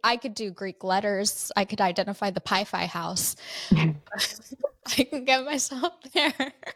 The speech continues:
Speaker 2: Oh my gosh. That would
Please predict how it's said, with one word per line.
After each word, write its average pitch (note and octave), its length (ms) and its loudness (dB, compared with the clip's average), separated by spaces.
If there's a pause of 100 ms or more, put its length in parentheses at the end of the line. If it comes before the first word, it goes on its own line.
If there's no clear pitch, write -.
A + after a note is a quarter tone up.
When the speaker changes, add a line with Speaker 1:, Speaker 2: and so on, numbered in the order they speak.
(640)
Speaker 2:
Oh E3 320 8
my E3 300 6
gosh. C#3+ 920 4 (180)
That B3+ 160 10
would D#5+ 100 6